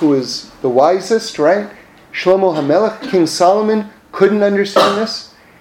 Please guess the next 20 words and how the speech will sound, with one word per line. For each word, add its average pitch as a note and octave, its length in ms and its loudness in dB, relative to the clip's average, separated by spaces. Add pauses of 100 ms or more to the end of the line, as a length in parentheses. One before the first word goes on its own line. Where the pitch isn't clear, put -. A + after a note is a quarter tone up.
(140)
They D#3+ 120 4
say F#3 240 2
that E3 260 2
Moshe F3+ 340 4
Rabbeinu G#3+ 760 2 (680)
only A#3+ 580 4 (200)
came A3+ 280 4
to A3 140 2
an A3 80 4
understanding G#3+ 560 0
of G3+ 80 -2
this A3 340 2
at F#3 140 2
the F3+ 80 4
very G3 340 2
end G3 200 2
of D#3+ 80 2
his C#3 160 -2
life, A#3 400 0 (1200)
right? F#3+ 300 -2